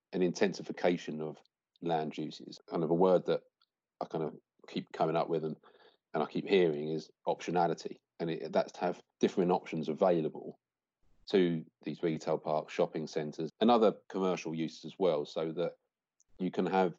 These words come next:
in effect, a land use that allows residential and commercial units to cohabit peacefully and in perpetuity as well.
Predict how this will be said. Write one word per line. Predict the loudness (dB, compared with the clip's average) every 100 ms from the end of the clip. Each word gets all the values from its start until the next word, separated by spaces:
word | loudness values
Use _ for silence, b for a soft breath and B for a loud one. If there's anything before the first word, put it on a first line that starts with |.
| _
in | -4
effect, | -4 -2 -2 -2 -6 -2
a |
land | 2 4 4 2
use | -4 -6
that | -4
allows | 0 2 2 0
residential | 0 0 -2 -4 -4 -6 -6 -4
and | -4 -4
commercial | 0 0 0 -2
units | -4 -6 -8 -10 -14 -20 _
to | -8 -8 -4
cohabit | 2 4 4 2 -2 -4 -2
peacefully | -2 -2 -6 -6 -6 -4
and | 0 0 -2 -4
in | -2
perpetuity | -2 -4 2 2 4 0
as | 2
well. | 2 2